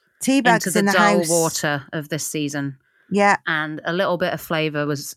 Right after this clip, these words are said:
Speaker 2: instantly added. And I think we know what's coming now.
Speaker 1: I know, but did you see that trailer? I mean, what was wrong with
Speaker 2: <laughs> Oh.
Speaker 1: Denise's face? It was that, it was, it was
Speaker 2: Oh,
Speaker 1: like,
Speaker 2: yeah, is she drunk?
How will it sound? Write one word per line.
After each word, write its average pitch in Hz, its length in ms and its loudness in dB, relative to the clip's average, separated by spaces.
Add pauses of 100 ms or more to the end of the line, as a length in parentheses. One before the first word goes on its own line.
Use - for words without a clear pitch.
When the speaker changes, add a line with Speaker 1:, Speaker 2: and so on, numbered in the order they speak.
Speaker 2:
instantly 180 520 -2
added. 135 420 -6 (180)
And 151 140 -6
I 147 80 -6
think 156 320 -8 (140)
we 165 100 -6
know 151 160 -4
what's - 180 -8
coming 143 300 -8
now. 131 160 -10
Speaker 1:
I 175 140 2
know, 175 260 4
but 139 160 -4
did 165 180 -4
you 185 60 -2
see 190 240 0
that 180 180 -2
trailer? 190 560 0
I - 100 -4
mean, 185 180 2
what 180 120 0
was 180 160 0
wrong 185 200 4
with 165 100 2
Speaker 2:
<laughs> - 0 -
Oh. 190 60 4
Speaker 1:
Denise's 180 440 0
face? - 560 -2 (220)
It 208 140 -2
was 196 140 -2
that, 190 220 -2
it 190 140 -4
was, 190 340 -2
it 208 140 0
was 196 240 2
Speaker 2:
Oh, 190 40 0
Speaker 1:
like, 202 140 4
Speaker 2:
yeah, 180 120 2
is 180 80 -6
she - 160 -2
drunk? 202 460 -2